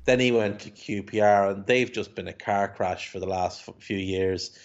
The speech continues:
So many different managers, again, injury problems. Now he's at a club where it's a stable environment. You have a manager who is settled,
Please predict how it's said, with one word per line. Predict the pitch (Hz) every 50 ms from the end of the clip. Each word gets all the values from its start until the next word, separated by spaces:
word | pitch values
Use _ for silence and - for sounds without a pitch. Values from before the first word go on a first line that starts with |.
| - - - _ _ _ _ _ _ _ _ _
So | - - - 135 127 127 127
many | 123 120 113
different | 101 107 - - 95 98
managers, | 98 98 98 98 95 90 95 98 95 87 - - - 107
again, | 107 104 120 113 110 110 107 104 107
injury | - 107 107 107 101 101 101 92
problems. | - - 101 98 95 95 95 92 90 - - - _ _ _ _ _ _ _ _ _ _ _ _
Now | 117 123 135 156 180 185
he's | 165 151 170 147 131
at | 139 127 113
a | 107
club | - - - 110 104 101 101 95 92 - - _ _
where | - 110 113 110 107 104 101 98 95 - - - _ _ _ _ _ _ _ _ _ _ _ _ _ _ _ _ _ _
it's | 120 110 107 117
a | 104
stable | - - - 143 135 156 165 151 160 151
environment. | 139 127 107 113 104 101 95 95 95 104 107 104 - - - _ _ _ _ _ _ _ _ _ _ _ _ _ _ _ _ _
You | 110 110 107
have | 101 107 101 98 101 95 90 - - -
a | 101
manager | 104 107 117 127 135 147 139 131 131 127
who | 123 120 120 110
is | 107 104 - -
settled, | - - 123 120 120 123 135 120 120 117 - -